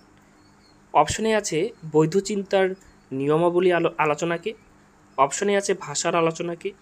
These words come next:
অপশনে আছে চিন্তার আলোচনাকে এবং অপশনে আছে মানুষের ব্যবহারিক আলোচনাকে। তাহলে এখানে সঠিক উত্তর হয়ে যাবে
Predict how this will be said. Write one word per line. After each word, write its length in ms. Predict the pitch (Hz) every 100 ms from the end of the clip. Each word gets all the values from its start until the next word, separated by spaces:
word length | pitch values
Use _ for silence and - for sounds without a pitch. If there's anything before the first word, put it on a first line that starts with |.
| -
অপশনে 420 | 139 - 180 180
আছে 200 | 180 185
চিন্তার 480 | 160 180 165 170 170
আলোচনাকে 580 | 160 151 165 165 165 240
এবং 320 | - 143 139 147
অপশনে 440 | 139 135 - 175 170
আছে 240 | 170 156
মানুষের 460 | 135 131 147 - 165
ব্যবহারিক 600 | 139 143 156 175 180 -
আলোচনাকে। 600 | 123 117 117 104 - 104 _ _ _ - - - - - -
তাহলে 160 | 180 -
এখানে 340 | 185 262 277
সঠিক 360 | 277 - 220 226
উত্তর 220 | 233 240
হয়ে 100 | 240
যাবে 340 | 233 147 202